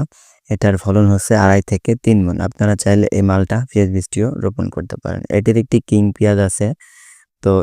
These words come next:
এটা চাইলে সেটাও নিতে পারেন। সেটার বাজার মূল্য হচ্ছে আপনার সাড়ে চার থেকে চার হাজার টাকা। এছাড়াও প্রিয় দর্শক, আরও বিভিন্ন ধরনের বীজ আপনাদের দেখাবো।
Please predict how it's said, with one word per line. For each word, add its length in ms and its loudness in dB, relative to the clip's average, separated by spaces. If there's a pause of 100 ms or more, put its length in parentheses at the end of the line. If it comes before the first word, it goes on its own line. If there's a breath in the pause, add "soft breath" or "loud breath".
এটা 240 0
চাইলে 360 2
সেটাও 340 0
নিতে 240 0
পারেন। 320 0
সেটার 320 -2
বাজার 300 2
মূল্য 240 2
হচ্ছে 340 -2 (560)
আপনার 360 -4
সাড়ে 300 0
চার 200 0 (140)
থেকে 240 -2
চার 200 0
হাজার 280 -2
টাকা। 260 -6 (720)
এছাড়াও 460 4
প্রিয় 240 0
দর্শক, 460 0 (100)
আরও 200 0
বিভিন্ন 380 2
ধরনের 320 2
বীজ 300 -2
আপনাদের 400 -2
দেখাবো। 420 0